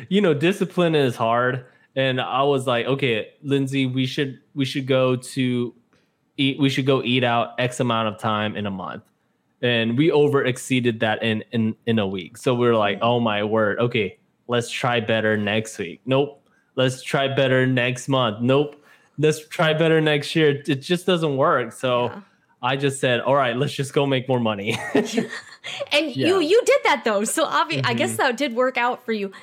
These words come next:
Speaker 2: But can you imagine if you guys were still making ten dollars an hour now?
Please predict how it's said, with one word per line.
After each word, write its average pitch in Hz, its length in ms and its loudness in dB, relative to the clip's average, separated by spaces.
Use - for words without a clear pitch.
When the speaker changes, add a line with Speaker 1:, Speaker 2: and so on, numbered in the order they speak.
Speaker 2:
But 269 220 2
can 349 120 0
you 440 160 0
imagine 277 320 -2
if 233 140 0
you 247 100 -4
guys 240 240 -2
were 220 100 -12
still 254 200 -2
making 240 380 0
ten 220 220 -2
dollars 208 360 -2
an 208 100 -4
hour 185 400 -4
now? 185 600 -6